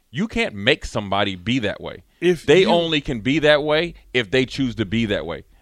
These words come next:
Speaker 1: That's a choice.
Speaker 2: Yeah, but if you're recruiting a bunch of you, if you're recruiting and you end up with a bunch of entitled people in your program, it's you.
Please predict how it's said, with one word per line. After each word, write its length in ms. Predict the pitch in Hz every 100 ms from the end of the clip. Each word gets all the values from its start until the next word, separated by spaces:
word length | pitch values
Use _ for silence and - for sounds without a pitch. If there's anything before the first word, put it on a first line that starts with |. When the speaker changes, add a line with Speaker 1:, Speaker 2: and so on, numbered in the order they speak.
| -
Speaker 1:
That's 240 | 143 -
a 80 | 117
choice. 680 | - - 123 85 - - _
Speaker 2:
Yeah, 140 | 202
but 180 | 180 170
if 160 | 160 139
you're 200 | 165 233
recruiting 680 | 185 180 - 190 190 156 131
a 80 | 127
bunch 400 | 117 139 160 -
of 160 | 151 120
you, 240 | 156 254 -
if 280 | 156 139
you're 160 | 165 277
recruiting 500 | 262 - 226 214 180
and 160 | 156 165
you 140 | 202
end 160 | 180 165
up 160 | 160
with 200 | 147 151
a 140 | 143 139
bunch 380 | 104 131 170
of 100 | 156
entitled 400 | 156 127 131 160
people 320 | 165 175 180 185
in 80 |
your 80 | 185
program, 420 | 170 180 185 190 - _ _ -
it's 200 | 185 208
you. 260 | 269 -